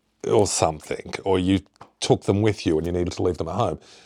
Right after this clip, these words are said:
you would pass them on to this other person that was going that way. It was very, there was a lot of trust. And this bloke,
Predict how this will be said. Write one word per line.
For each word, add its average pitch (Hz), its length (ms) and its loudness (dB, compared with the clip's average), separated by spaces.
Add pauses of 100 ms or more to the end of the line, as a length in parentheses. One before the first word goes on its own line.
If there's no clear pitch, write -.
(200)
you 98 60 2
would 82 100 0
pass 139 320 2
them 95 120 2
on 82 100 2
to - 80 -4
this 82 120 -2
other 82 140 2
person 82 240 -2
that 78 60 -8
was 78 100 -8
going 85 200 -2
that - 160 0
way. 78 120 -6
It 85 60 -6
was 87 100 -2
very, 107 220 4
there 101 100 -2
was 95 120 -2
a 131 40 2
lot 110 100 6
of 90 60 -4
trust. - 580 0 (640)
And 98 380 6
this 90 100 -4
bloke, 131 440 4